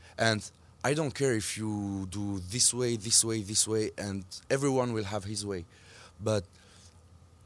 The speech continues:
to have, like, to have the opportunity to take your hand and bring you into this world, if you give me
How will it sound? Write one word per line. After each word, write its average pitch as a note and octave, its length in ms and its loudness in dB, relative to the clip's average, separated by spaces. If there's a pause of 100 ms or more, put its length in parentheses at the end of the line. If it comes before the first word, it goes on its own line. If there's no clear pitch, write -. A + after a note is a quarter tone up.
to B2 120 2
have, C3+ 220 6
like, A#2 240 4 (920)
to C#3 100 0
have C3 160 2
the C3 80 4
opportunity D3+ 520 0
to C3 120 -10
take C3+ 240 -2
your C#3+ 100 0
hand B2+ 260 0
and G#2+ 260 -2
bring C#3+ 220 2
you C#3+ 100 2
into B2 180 -2
this A2 240 0
world, G#2 320 2 (460)
if A2 180 -2
you B2 80 -2
give B2 280 0
me C3 300 0